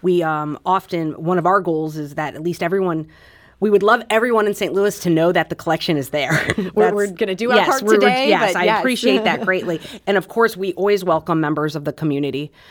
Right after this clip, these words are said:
Speaker 1: You know, if you wanna come learn more about it, see any of the collection, we, we welcome outside researchers. We do field trips if people are interested.
Speaker 2: Oh,
Speaker 1: Um,
Speaker 2: wow.
Speaker 1: and,
Speaker 2: So
Speaker 1: and
Speaker 2: this
Speaker 1: we
Speaker 2: is open for tours.
Speaker 1: Oh, yes, yes. Um, you know, we can arrange certain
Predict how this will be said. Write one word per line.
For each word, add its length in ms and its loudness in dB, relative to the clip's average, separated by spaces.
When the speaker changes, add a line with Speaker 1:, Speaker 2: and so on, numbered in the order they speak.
Speaker 1:
You 80 -2
know, 40 0
if 80 -4
you 80 0
wanna 140 0
come 260 -2
learn 240 0
more 140 0
about 260 0
it, 220 -6
see 300 -6
any 140 -2
of 60 -6
the 100 -4
collection, 560 -6
we, 240 -2
we 140 0
welcome 260 -2
outside 580 -4
researchers. 580 0
We 100 -6
do 160 -8
field 320 -4
trips 520 -4
if 100 -8
people 240 -8
are 100 -4
interested. 760 -6
Speaker 2:
Oh, 60 2
Speaker 1:
Um, 220 2
Speaker 2:
wow. 180 0
Speaker 1:
and, 80 0
Speaker 2:
So 120 -2
Speaker 1:
and 80 2
Speaker 2:
this 60 2
Speaker 1:
we 60 0
Speaker 2:
is 140 -2
open 280 -2
for 140 -8
tours. 220 -2
Speaker 1:
Oh, 140 6
yes, 420 0
yes. 420 -2
Um, 420 0
you 120 -6
know, 120 0
we 160 -4
can 200 -2
arrange 400 -2
certain 560 -4